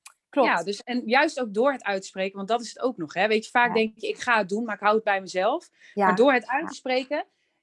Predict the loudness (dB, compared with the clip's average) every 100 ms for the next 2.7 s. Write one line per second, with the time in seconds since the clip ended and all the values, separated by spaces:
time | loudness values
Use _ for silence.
0 | _ -20 -8 -6 -2 -2 -2 -6 -2 0
1 | 2 2 2 -4 -4 -4 -4 -4 -4 -8
2 | -6 -10 0 2 0 -4